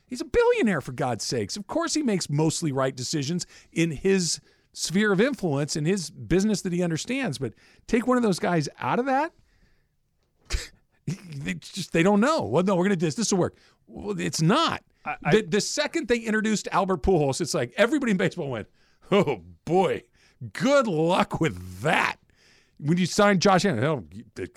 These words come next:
Speaker 1: all right, good luck with that one."
Speaker 2: Mm.
Speaker 1: And it's over and over again, and almost, it's almost unanimous that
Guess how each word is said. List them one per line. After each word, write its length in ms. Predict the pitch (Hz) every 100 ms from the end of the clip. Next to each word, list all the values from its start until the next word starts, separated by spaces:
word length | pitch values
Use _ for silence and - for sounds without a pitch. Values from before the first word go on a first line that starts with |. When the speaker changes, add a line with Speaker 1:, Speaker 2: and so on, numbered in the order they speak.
| - - - _ -
Speaker 1:
all 80 |
right, 320 | 135 254 277 196 _ - 101
good 200 | 156 208
luck 200 | 233 233
with 120 | 208
that 200 | 226 247
one." 120 | 180 120
Speaker 2:
Mm. 220 | 117 104 -
Speaker 1:
And 120 | 180
it's 140 | 180 196
over 280 | 185 208 208
and 80 |
over 180 | 196 202
again, 280 | 160 143 143 -
and 120 | 147
almost, 540 | - 170 202 190 160
it's 160 | - -
almost 240 | 165 180 180
unanimous 600 | 170 226 208 131 143 -
that 200 | 135